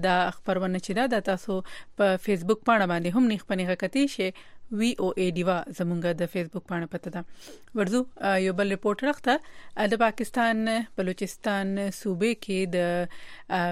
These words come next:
بجلی، آ، آ، چې کوم لوډ شیډینګ دی، هغه ډیر زیات شوی دی او، آ، څو څو ګنټو پورې او ځینو سیمو کې خو بیا روز روز پورې بجلی نه وي، چې له وجې کروندګر او عام خلک د ډیرو ستونزو سره مخ دي. هم په دې موضوع باندې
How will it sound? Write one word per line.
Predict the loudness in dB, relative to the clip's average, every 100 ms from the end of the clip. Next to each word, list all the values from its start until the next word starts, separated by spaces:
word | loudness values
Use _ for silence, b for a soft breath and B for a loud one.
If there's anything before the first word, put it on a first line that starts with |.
| -2
بجلی، | -4 -2 2 6 6
آ، | 4 0 2
آ، | 2 0 -4 -2 0 0 0 -2
چې | -4
کوم | -2 -2
لوډ | -2 2
شیډینګ | 4 4 4 4
دی، | 4 4
هغه | 2 2 2
ډیر | 0 0
زیات | -2 -2 0
شوی | 2 4
دی | 2 0 B B B 4
او، | 6 6 4
آ، | 4 2 0 -2 2
څو | 2 4
څو | 2 2
ګنټو | 2 2 4
پورې | 4 6 4 4
او | 2 4 2
ځینو | 2 2 2
سیمو | 0 0
کې | -2
خو | -2 2
بیا | 4 6
روز | 4 4
روز | 4 2
پورې | 2 0 -2 B B -2
بجلی | -2 0 0 2
نه | 0
وي، | -4 -4
چې | 0
له | 4
وجې | 4 6 4 4
کروندګر | 0 0 2 2 4 4 4 4
او | 4
عام | 2 0 0
خلک | 0 -2 -2 0
د | 2
ډیرو | 2 0
ستونزو | -4 -4 -2 -4
سره | -2
مخ | -4 -4
دي. | -6 -8 B B B B
هم | 6
په | 6
دې | 8 6
موضوع | 6 6
باندې | 6 6